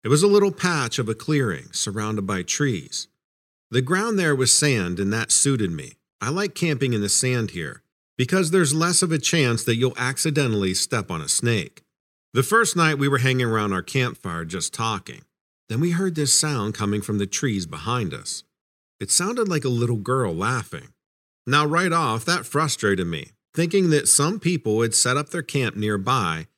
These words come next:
in the same time since we arrived. It was pretty late, maybe about ten thirty at night, so it wasn't likely that someone was just passing through. A few minutes later, we heard it again,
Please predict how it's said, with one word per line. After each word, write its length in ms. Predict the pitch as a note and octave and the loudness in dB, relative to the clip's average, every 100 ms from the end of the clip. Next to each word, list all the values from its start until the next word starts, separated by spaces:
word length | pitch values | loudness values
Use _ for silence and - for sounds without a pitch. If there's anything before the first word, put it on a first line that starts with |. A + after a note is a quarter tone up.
| _ - | _ -6
in 80 | A#2 | -2
the 80 | C3+ | 2
same 400 | - C#3 D#3 D#3 | 2 2 -2 -4
time 400 | - C#3+ G#2 G2 | -4 -2 -2 -2
since 280 | - F2+ - | -4 -6 -8
we 140 | F2 | -8
arrived. 580 | E2+ G#2+ G#2+ B1 - _ _ _ _ - | -4 -2 -4 -6 -16 _ _ _ _ -6
It 140 | C#3 | 0
was 140 | G3 F#3+ | 0 2
pretty 260 | G#3+ F3+ | 2 2
late, 400 | B2+ C#3 F#2+ D2 _ _ | 2 2 0 -6 _ _
maybe 260 | G#2+ D3 G#3 | -4 -2 -2
about 260 | G3+ E3+ - | -2 -2 -2
ten 280 | D3+ C#3+ | 0 0
thirty 340 | B2 C3+ A#2+ G2 | 0 0 0 -2
at 100 | F2 | -2
night, 360 | A#2+ A2 D2+ - _ _ _ - | -2 -2 -4 -14 _ _ _ -8
so 200 | - C3+ | -6 -4
it 100 | - | -4
wasn't 380 | D3 E3 G#3 F3 | -4 -2 -2 0
likely 420 | E3 B2+ B2+ A#2+ | 0 0 0 -2
that 200 | A2 - | -2 -2
someone 600 | - C3 A2+ G2+ F#2+ F#2 | -2 0 0 -2 -2 -4
was 140 | F2 | -6
just 320 | E2+ G#2 E2+ | -6 -6 -6
passing 420 | - F2 D#2+ E2 D2 | -6 -6 -6 -8 -10
through. 400 | - A#2+ F#2+ - _ _ _ _ _ - | -4 -2 -2 -6 _ _ _ _ _ -10
A 80 | - | -4
few 180 | D#3+ G3+ | 0 2
minutes 360 | G#3+ D#3+ - | 4 2 2
later, 320 | C#3 D#3+ A#2 | 2 2 0
we 160 | G#2+ D#3 | 0 0
heard 260 | C3+ F3+ E3 | 0 -2 -2
it 80 | |
again, 460 | A#2 G2+ D3 F#2 - | -2 -2 -4 -4 -10